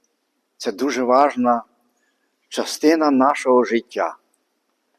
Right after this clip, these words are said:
що ми так в цьому світі живемо, як хто може, та, і часом забувається,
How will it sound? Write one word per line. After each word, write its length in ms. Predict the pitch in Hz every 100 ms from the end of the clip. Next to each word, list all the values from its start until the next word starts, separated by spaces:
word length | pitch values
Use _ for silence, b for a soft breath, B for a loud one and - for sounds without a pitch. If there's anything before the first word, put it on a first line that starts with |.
| _ _ _ _ _ _
що 180 | - 151
ми 100 | 151
так 240 | 156 151
в 40 |
цьому 340 | - 156 143 131
світі 580 | - 147 135 131 120 98 _ _ _ - - - - - - - - -
живемо, 760 | - 131 131 170 165 156 147 127 _ _
як 200 | 123 147
хто 340 | - - - 123
може, 600 | 120 127 139 127 185 - _ _ _ _ _ _ _
та, 280 | - 139 - _ -
і 60 | -
часом 380 | 190 175 175
забувається, 1160 | 123 147 139 147 190 202 180 131 - 147 147 151